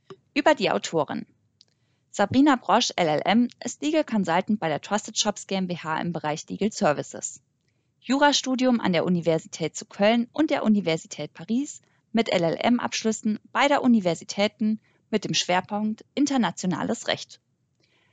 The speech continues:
Seit zweitausendfünfzehn im Team von Trusted Shops war sie zunächst für die Prüfung der Online-Shops der Märkte Deutschland, Österreich, Schweiz und Frankreich zuständig und verantwortete das Operational Management der Key-Account-Kunden in diesem Bereich.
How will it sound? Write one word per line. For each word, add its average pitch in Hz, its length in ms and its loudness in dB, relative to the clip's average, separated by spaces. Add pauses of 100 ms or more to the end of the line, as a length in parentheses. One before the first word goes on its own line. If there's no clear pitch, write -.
(200)
Seit 254 240 2
zweitausendfünfzehn 240 1080 0
im 185 180 -4
Team 214 200 0
von 170 180 -6
Trusted - 420 -6
Shops - 340 -6
war 220 220 2
sie 254 100 -10
zunächst 220 480 -2
für 214 80 -8
die 196 100 -6
Prüfung 247 520 -2
der - 180 -6
Online-Shops 202 720 -2 (320)
der 196 80 0
Märkte 190 380 0
Deutschland, 233 720 0 (280)
Österreich, 247 520 -2
Schweiz 175 380 -2
und 175 100 -8
Frankreich 160 480 -8
zuständig 226 680 -2
und 208 180 -4
verantwortete 233 840 -2
das - 180 -6
Operational 180 580 -2
Management 180 720 -4
der - 100 -8
Key-Account-Kunden 190 840 -6
in 175 120 -4
diesem 165 280 -10
Bereich. 190 500 -4